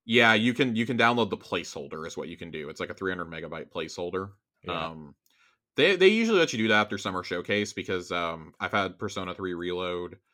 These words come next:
Speaker 2: Yeah.
Speaker 1: sitting on my, and Avowed sitting on my console for a year.
Speaker 2: Yeah.
Speaker 1: Um, and Clockwork Revolution.
Speaker 2: Yeah.
Speaker 1: It's
Speaker 2: Gotta
Speaker 1: out the midnight. Those are all actually all on there. You can just search on the Xbox app and they'll come up.
Speaker 2: Mm-hmm.
Speaker 1: You can, uh,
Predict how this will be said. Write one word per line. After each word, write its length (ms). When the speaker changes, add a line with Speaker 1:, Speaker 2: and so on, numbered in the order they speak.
Speaker 2:
Yeah. 180
Speaker 1:
sitting 220
on 100
my, 200
and 180
Avowed 340
sitting 200
on 80
my 100
console 400
for 360
a 80
year. 300
Speaker 2:
Yeah. 220
Speaker 1:
Um, 600
and 260
Clockwork 380
Revolution. 500
Speaker 2:
Yeah. 200
Speaker 1:
It's 120
Speaker 2:
Gotta 180
Speaker 1:
out 80
the 60
midnight. 320
Those 220
are 220
all 80
actually 260
all 140
on 100
there. 80
You 120
can 80
just 120
search 180
on 60
the 80
Xbox 340
app 220
and 100
they'll 100
come 180
up. 80
Speaker 2:
Mm-hmm. 140
Speaker 1:
You 100
can, 200
uh, 80